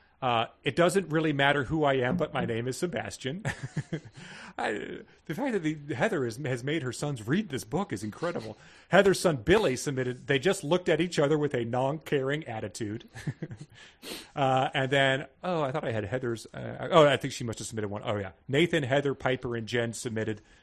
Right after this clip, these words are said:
"The dinosaur wanted to hunt them, destroy them, and then eat them, and not necessarily in that order."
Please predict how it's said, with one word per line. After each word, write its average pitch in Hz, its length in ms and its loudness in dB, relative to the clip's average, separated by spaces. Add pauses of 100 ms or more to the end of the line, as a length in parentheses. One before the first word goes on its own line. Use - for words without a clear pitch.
(140)
"The 139 80 -2
dinosaur 139 480 2
wanted 123 300 -2
to 123 120 -6
hunt 151 220 0
them, 156 160 -2
destroy 131 420 -8
them, 120 140 -8
and 117 120 -8
then 117 200 -6
eat 120 160 -12
them, 117 160 -6
and 107 100 -8
not 104 220 -12
necessarily 104 680 -10
in 101 120 -10
that 110 160 -10
order." 95 240 -12